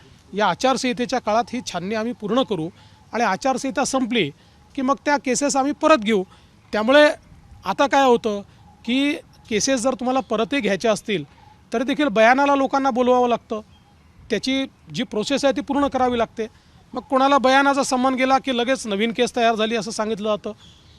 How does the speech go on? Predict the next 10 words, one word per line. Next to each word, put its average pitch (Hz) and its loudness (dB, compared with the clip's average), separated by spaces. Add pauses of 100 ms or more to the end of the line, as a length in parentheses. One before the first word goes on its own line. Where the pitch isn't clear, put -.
(180)
मग 190 -6
कुठेतरी 226 -2
अजून 220 -2
काही, 240 -2
अ, - -8
वेगवेगळ्या 214 -2
प्रकारच्या 226 -6
गोष्टी 214 -8
बोलल्या 226 -6
जातात. 220 -6